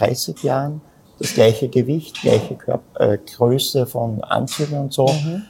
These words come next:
Speaker 1: Zwei, dreimal die Woche, die,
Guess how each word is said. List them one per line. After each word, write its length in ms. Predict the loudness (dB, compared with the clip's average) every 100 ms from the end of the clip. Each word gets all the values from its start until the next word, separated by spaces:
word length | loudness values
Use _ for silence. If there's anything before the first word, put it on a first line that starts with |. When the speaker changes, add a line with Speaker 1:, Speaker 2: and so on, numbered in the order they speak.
| -20 _ _ _ _ _ _ _ _
Speaker 1:
Zwei, 260 | 4 4
dreimal 320 | 6 4 4 4
die 140 | 6
Woche, 260 | 4 4 0
die, 240 | 0 -4